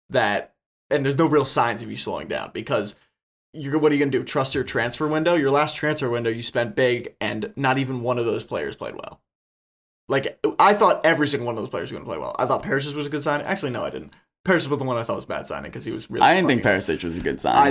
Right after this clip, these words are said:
Speaker 2: but he
Speaker 1: did.
Speaker 2: turned out better
Speaker 1: Yeah,
Speaker 2: than I thought.
Speaker 1: Perisic was probably the best one.
Speaker 2: Yeah.
Speaker 1: Um, Longley was dog shit.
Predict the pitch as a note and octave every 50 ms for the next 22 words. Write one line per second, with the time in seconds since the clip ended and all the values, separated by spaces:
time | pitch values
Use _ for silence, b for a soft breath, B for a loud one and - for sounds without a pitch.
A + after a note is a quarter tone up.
0 | B2+ - A2+ - B2 C3 B2+ C3 A#2+ G#2+ G2+ F#2 F2+ - D2+ D2 - - - -
1 | - - - - G#3+ G#3+ G#3+ G#3 G#3 F3+ D3+ C#3+ F3 E3 D3+ C#3+ C#3+ C#3 A2+ A#2+
2 | C3+ A#2+ - - A#2 F2+ - - - - A2+ G#2+ C2+ A#1 G2+ - - C3+ C#3 C3
3 | B2 B2 A#2+ A2+ A2+ A2 G#2+ G2+ G#2 - _ _ _ _ _ _ _ - C#3 D3
4 | D3+ D#3 D3 D3+ D3 D3 B2+ A#2+ A2+ - - A#2+ - - C3 A2+ G#2 - - E2+
5 | C2+ - -